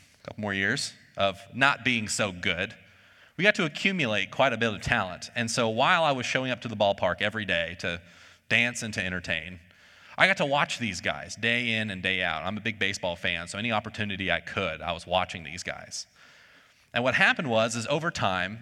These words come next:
and baseball is a weird sport because those, those talented guys, they don't get to make an impact right off. So you might draft them one year, and you might not even get to see them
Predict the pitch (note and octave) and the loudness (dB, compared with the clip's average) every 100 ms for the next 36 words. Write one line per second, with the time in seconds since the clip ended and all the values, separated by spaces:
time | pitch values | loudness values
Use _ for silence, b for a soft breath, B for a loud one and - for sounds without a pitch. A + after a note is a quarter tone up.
0 | - B2 E3 - F#3 C#3+ B2+ B2 - G#2+ | -6 0 0 0 -2 -2 -2 -4 -4 -2
1 | F#2+ F2+ A2 B2 G#2+ F#2+ - - - A#2 | -2 -2 -4 0 0 -2 -6 -8 -4 -2
2 | A2+ B2+ A#2 - F3 E3+ C3+ A2 G#2+ B2+ | -2 -6 -6 -2 0 0 -4 -2 2 4
3 | A2 G2+ F2+ - D3 E3+ D#3 C3 B2+ B2 | 4 0 -2 -2 -2 -2 -4 -2 0 0
4 | A2 A#2 G2+ E2+ G2+ F#2+ E2 C2+ - - | -2 0 0 0 -2 -2 -2 -4 -8 -20
5 | _ B B B B D3+ D#3+ F3 B2 D3 | _ B B B B 0 4 4 4 4
6 | F3 D3+ B2+ C3+ D3 B2 A2 A2 F3 D#3+ | 4 2 0 0 2 2 2 2 2 2
7 | C#3 C3+ B2+ B2+ A2+ - - D#3+ F3+ C#3+ | 2 -2 -4 -2 -2 0 0 0 0 2
8 | G#2 G2 | 2 -2